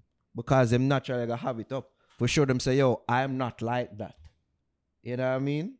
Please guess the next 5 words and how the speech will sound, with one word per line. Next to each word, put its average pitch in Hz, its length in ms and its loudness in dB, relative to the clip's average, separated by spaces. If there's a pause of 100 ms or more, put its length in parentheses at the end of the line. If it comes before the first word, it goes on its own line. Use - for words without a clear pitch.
(880)
So 135 460 2 (160)
it's 147 180 2
just 143 240 2
acknowledging, 135 840 0
say, 120 360 -2